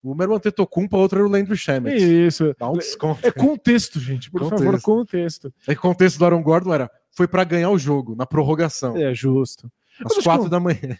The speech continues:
Speaker 2: acho que o Tatum não tem muito o que reclamar, não, porque
Speaker 1: Não, deu tudo
Speaker 2: a
Speaker 1: certo.
Speaker 2: vitória foi extremamente emblemática.
Speaker 1: O
Speaker 2: E
Speaker 1: ataque do Celtics que tava piorando nas últimas, no último mês, né?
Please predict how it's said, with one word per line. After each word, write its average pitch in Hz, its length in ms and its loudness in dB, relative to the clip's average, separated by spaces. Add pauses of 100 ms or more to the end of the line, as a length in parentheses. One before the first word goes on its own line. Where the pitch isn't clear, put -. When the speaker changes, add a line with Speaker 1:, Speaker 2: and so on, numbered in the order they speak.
Speaker 2:
acho 147 120 -8
que - 40 4
o 403 40 0
Tatum 285 260 0
não 254 100 4
tem 196 160 4
muito 180 220 2
o - 20 -14
que 175 60 -2
reclamar, 143 500 0
não, 131 220 -2
porque 139 160 -2
Speaker 1:
Não, 127 80 -2
deu 139 220 2
tudo 156 180 -16
Speaker 2:
a - 40 -20
Speaker 1:
certo. 160 180 0
Speaker 2:
vitória 156 440 2
foi 151 360 0
extremamente 151 1080 0
emblemática. 123 1040 -4 (320)
Speaker 1:
O 190 160 2
Speaker 2:
E 160 60 4
Speaker 1:
ataque 170 320 0
do 151 100 -6
Celtics - 460 -2
que 147 100 -12
tava 135 320 -2
piorando 127 880 -2 (160)
nas 117 200 -6
últimas, 123 380 -6
no 151 60 -6
último 233 240 0
mês, 151 320 0
né? 117 180 -6